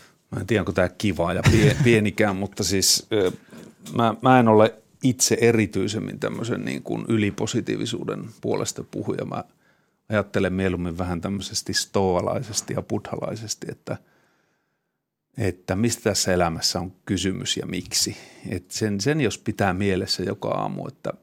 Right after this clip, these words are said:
että tuota niin, meillä on tietty määrä elämässä aikaa täällä elää ja,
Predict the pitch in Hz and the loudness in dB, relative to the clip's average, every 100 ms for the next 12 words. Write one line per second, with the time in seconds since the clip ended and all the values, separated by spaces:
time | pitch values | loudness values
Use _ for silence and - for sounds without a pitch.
0 | _ _ _ _ _ _ _ _ - - | _ _ _ _ _ _ _ _ -10 -10
1 | - - - - - - - - 139 107 | -10 -10 -8 -6 -6 -6 -8 -4 -2 -2
2 | 101 139 123 - 113 110 101 - - 117 | -2 -2 0 -2 0 2 2 -2 -2 0
3 | 113 95 98 - 104 101 90 90 85 98 | 0 0 -2 -2 0 0 -2 -6 -4 -2
4 | 92 98 98 95 107 107 | 0 0 0 0 -2 -6